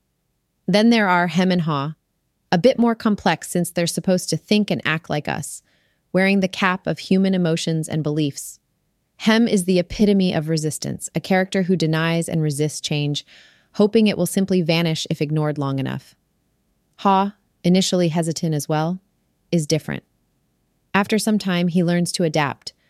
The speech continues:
realizing that fear of the unknown can be more debilitating than the journey to overcome it. Collectively, these four residents of the maze make us question,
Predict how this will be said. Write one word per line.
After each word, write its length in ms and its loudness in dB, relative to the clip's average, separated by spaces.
realizing 560 2
that 160 -2
fear 260 2
of 80 0
the 140 0
unknown 500 0
can 180 -2
be 120 0
more 200 0
debilitating 680 0
than 120 0
the 80 -2
journey 300 -2
to 140 -4
overcome 400 -4
it. 160 -6
Collectively, 560 0
these 260 0
four 200 -2
residents 420 -2
of 80 -8
the 80 -4
maze 400 -2
make 180 -4
us 120 -8
question, 580 -4